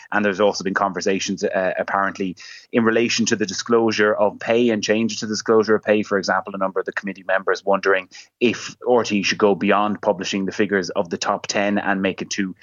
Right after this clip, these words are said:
say, the top hundred or everyone who earns above a hundred grand. And apparently there are things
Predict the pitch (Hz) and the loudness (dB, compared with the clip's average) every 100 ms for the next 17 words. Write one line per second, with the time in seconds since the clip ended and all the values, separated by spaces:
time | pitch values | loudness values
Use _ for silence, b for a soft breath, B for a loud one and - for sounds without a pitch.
0 | B - 110 90 - 101 - 123 120 120 | B -2 0 -2 -2 -4 0 0 2 4
1 | 104 98 98 95 92 95 95 90 85 101 | 4 4 2 -2 0 0 0 -2 -2 0
2 | 92 92 98 90 85 98 92 90 90 98 | 2 0 -2 -2 -2 -2 -2 -4 -4 -2
3 | 92 90 90 87 95 90 | -2 -2 -4 -4 -4 -8